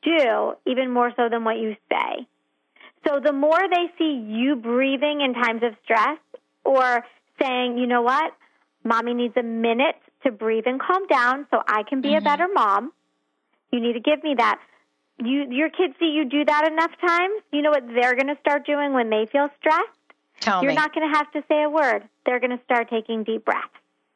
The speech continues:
Speaker 1: It's all
Speaker 2: Yeah.
Speaker 1: about the modeling. That
Speaker 2: Yeah.
Speaker 1: is the best way to pass on this information.
Speaker 2: I,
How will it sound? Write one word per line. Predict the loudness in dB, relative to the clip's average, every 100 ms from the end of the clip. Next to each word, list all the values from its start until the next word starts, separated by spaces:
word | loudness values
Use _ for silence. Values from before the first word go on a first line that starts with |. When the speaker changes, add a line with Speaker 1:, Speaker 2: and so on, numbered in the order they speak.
| _ _ _ _ _ _ _ _ _ _ -2
Speaker 1:
It's | -2 -2 -2
all | 2 2 2
Speaker 2:
Yeah. | 0
Speaker 1:
about | 0 0 0
the | -2
modeling. | 0 0 -2 -8 -8 -14 _ _ _ _ _ -6
That | -4 -4
Speaker 2:
Yeah. |
Speaker 1:
is | -4
the | -6 0
best | 0 0 -2
way | -4
to | -2
pass | -2 -2 0
on | -2
this | -2 -6
information. | -8 -4 -4 -4 -4 -4 -6 -12 _ _ _ _ -16 -14 -14 -2
Speaker 2:
I, | 2 2